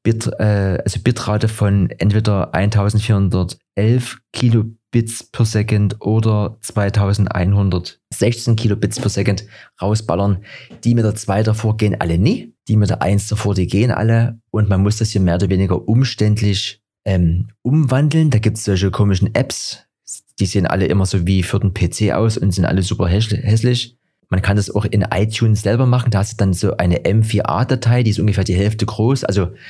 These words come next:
nur mal kurz, eine typische M P drei, die man spielen kann,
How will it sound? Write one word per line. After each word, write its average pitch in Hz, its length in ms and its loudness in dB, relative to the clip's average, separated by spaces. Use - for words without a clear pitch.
nur 107 100 2
mal 98 120 0
kurz, - 380 -6
eine 104 140 2
typische 113 340 -2
M 98 80 0
P 98 120 0
drei, 104 280 -2
die 113 140 0
man 95 180 2
spielen 123 460 0
kann, 117 580 2